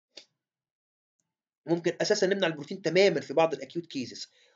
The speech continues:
والفيجيتابل، الفيجيتابل بروتينز هو ممكن يبقى مفضل لو انا عايز اديله بروتين لانه ويل توليريتد عن الانيمال بروتين. ادي انتيبيوتكس علشان خاطر النيتروجينوس كومباوند اللي موجوده في الباول، خلاص، ناتجه منين؟ ناتجه من البكتيريا.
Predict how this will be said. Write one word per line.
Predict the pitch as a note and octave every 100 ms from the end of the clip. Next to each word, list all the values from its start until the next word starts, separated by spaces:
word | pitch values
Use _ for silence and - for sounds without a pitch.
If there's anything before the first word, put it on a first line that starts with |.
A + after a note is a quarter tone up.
| _ C3
والفيجيتابل، | C#3+ D3+ A3+ B3 G#3+ -
الفيجيتابل | E3+ G3 A#3+ G3 F3+
بروتينز | E3+ F3 G#3+ A3 G3+
هو | F#3+
ممكن | F#3+ A3+ G#3+ F#3
يبقى | E3 D#3+ E3+
مفضل | D#3+ A3+ E3 F#3 D#3
لو | E3
انا | F3
عايز | F#3 E3
اديله | D3 F#3+
بروتين | F#3 E3 D#3+ A3 G3
لانه | E3 D3
ويل | F3+ F#3+
توليريتد | F3+ D3+ D3+ E3+ C#3
عن | C3 F3
الانيمال | C#3+ C3+ A#2 A#2+ D#3
بروتين. | D#3+ F#3+ A3+ G#3+ - _ _ _ _ _ _ _ _ -
ادي | G3+ F#3 A3
انتيبيوتكس | A3 G#3 G3+ A3 B3 -
علشان | - C3 D3
خاطر | - G3 F#3+
النيتروجينوس | E3 C#3+ E3 F#3 F#3+ F#3
كومباوند | D#3 C3+ E3 C#3 B2+
اللي | A#2
موجوده | A2+ E3 F3+
في | -
الباول، | D#3 F3 F#3 B3+ - _ _ _ _ D3
خلاص، | D#3+ G#3+ - - _ _ _ -
ناتجه | G3+ G#3 F3+
منين؟ | E3+ F3+ F#3+ -
ناتجه | F#3 G#3+ F3 G#3
من | G3
البكتيريا. | G#3+ F3+ G#3 - B3+ E3 A2+